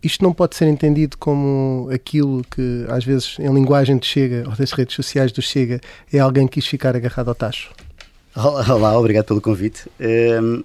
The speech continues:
Speaker 2: eu, eu entendo a pergunta, mas eu acho que, hum, na última entrevista que dei sobre esse tema deixei bem claro que não.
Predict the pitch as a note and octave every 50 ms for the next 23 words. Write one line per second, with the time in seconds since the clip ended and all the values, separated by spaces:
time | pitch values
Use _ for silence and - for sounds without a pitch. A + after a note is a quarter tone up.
0 | - _ - - - - D3 D3+ D3+ A#2 C3+ B2+ B2+ B2 A2 B2+ A#2+ B2+ - C3+
1 | C3 C3 A#2+ - A2+ G#2+ A2+ A2+ G#2+ A#2+ A#2 A2 A2+ A#2 - - - - - -
2 | A#2 A2 G#2+ G#2 G2+ G2 G2 G2 F#2+ F#2 - - - - - - A2 A2+ A#2 A#2+
3 | A#2 - A#2 A#2 A#2 A2+ A2 A2+ - - A2 - G#2 A2 G#2 - - G#2 F#2+ G2+
4 | G2 - - G2 G2 A#2 A#2+ G#2 G#2 - A2 G2+ F#2 G#2+ G#2+ F#2+ - G2 G2+ A2
5 | G#2+ A2 - - A2+ G#2 G2+ F#2 F2+